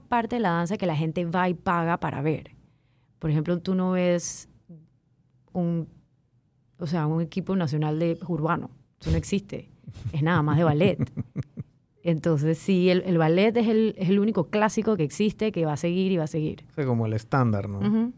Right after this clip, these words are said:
Speaker 2: Bajo eso, entonces, todo el mundo se mide.
Speaker 1: Exacto.
Speaker 2: Eh, hay,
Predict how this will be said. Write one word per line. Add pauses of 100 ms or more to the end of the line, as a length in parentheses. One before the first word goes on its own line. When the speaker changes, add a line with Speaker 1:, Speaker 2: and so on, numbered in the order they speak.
Speaker 2:
Bajo
eso,
entonces,
todo
el
mundo
se
mide. (200)
Speaker 1:
Exacto. (800)
Speaker 2:
Eh, (400)
hay,